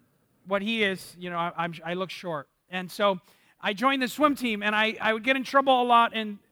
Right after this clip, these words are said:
on the swim team during workouts because I was constantly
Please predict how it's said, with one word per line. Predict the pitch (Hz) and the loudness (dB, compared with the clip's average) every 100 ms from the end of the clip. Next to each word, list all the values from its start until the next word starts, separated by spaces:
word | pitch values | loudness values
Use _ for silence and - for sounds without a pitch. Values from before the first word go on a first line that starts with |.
| _ | _
on | 214 240 | 2 2
the | 233 | 2
swim | 202 262 254 | -2 -2 -2
team | 220 220 | -2 -6
during | 214 226 226 | -4 -4 4
workouts | 262 254 226 190 - | 4 4 2 0 -6
because | 196 208 | -8 -4
I | 202 | -4
was | 190 - | -4 -8
constantly | - 240 254 - 226 208 202 | -4 -2 -4 -10 -8 -6 -8